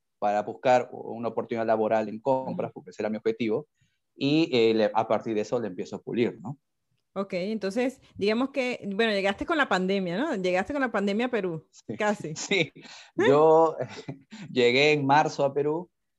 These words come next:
Speaker 1: y a las dos semanas declararon
Speaker 2: <laughs>
Speaker 1: cuarentena, así que <laughs>
Speaker 2: Mm.
Speaker 1: sí, casi llegué con, con la pandemia, <laughs> literal,
Speaker 2: Ok.
Speaker 1: a Perú. Ujú.
Speaker 2: Entonces, eh, llegaste con la pandemia a Perú y, y llegaste y abriste y, y, digamos, le diste forma a tu perfil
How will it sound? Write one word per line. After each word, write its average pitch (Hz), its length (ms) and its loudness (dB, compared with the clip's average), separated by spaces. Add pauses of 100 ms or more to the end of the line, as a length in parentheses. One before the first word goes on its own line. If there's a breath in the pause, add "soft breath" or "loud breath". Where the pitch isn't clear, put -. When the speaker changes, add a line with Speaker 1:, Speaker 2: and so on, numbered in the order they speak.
(140)
Speaker 1:
y 151 520 0
a 127 160 4
las 120 200 0
dos 135 200 -2
semanas 131 500 -4
declararon 113 560 -2
Speaker 2:
<laughs> - 40 -20
Speaker 1:
cuarentena, 104 640 -4
así 107 300 -6
que 110 140 -4
<laughs> 339 220 -6
Speaker 2:
Mm. - 20 4
Speaker 1:
sí, 131 400 -2 (240)
casi 127 420 2
llegué 113 300 2
con, 104 320 -2 (280 soft breath)
con 110 160 0
la 101 140 -2
pandemia, 101 580 -2 (120)
<laughs> - 140 -20
literal, 120 560 0
Speaker 2:
Ok. - 20 -2
Speaker 1:
a 101 80 -4
Perú. - 260 -16 (340 soft breath)
Ujú. 139 260 -4
Speaker 2:
Entonces, 202 360 -2
eh, 220 240 -2
llegaste 208 380 0
con 302 100 -2
la 254 120 0
pandemia 220 380 0
a 254 40 -4
Perú 262 340 2
y, 247 220 -2
y 214 160 0
llegaste 202 560 2
y 202 100 4
abriste 226 560 2
y, 202 220 -2
y, 202 100 -2
digamos, 196 300 0
le 180 100 0
diste 185 280 0
forma 208 480 -2
a 175 180 -2
tu 170 320 -2
perfil 226 560 -2